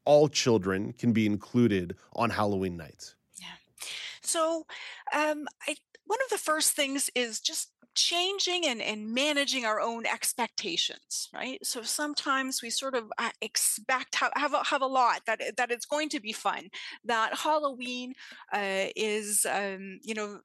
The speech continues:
Speaker 2: uh, with, uh, there's, uh, costumes, there's lots of things to see, and sometimes there's, like, music and, and lights and candy, um, that, that, all of that is,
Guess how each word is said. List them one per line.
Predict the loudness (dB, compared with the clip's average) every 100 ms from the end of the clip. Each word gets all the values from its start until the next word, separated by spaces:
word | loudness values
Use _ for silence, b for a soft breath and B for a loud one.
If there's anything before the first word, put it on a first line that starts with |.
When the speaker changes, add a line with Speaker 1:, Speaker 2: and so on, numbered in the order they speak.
| -4
Speaker 2:
uh, | -4 -4 -2
with, | -2 -2 -6 -8
uh, | -6
there's, | -2 -2 -2 -2
uh, | -2 -6 -6
costumes, | 0 2 2 0 -2
there's | -2 -4
lots | -6 -8
of | -10
things | -10 -6
to | -4 -2
see, | 2 4 4 4 2
and | 2
sometimes | -2 -2 -8 -14
there's, | -16 -16
like, | -16 B B -12
music | -4 -2 0 0 0 -2
and, | -6 -6 -10 B B B
and | -4
lights | 0 4 4 4 2 0
and | -2 -2
candy, | -4 0 0 2 -2 -4 B B
um, | 0 0 -2
that, | -2 -2 0
that, | 2 4 4 0 -6 -2
all | 2 4
of | 4
that | 2 0 0
is, | -6 -6 -6 -6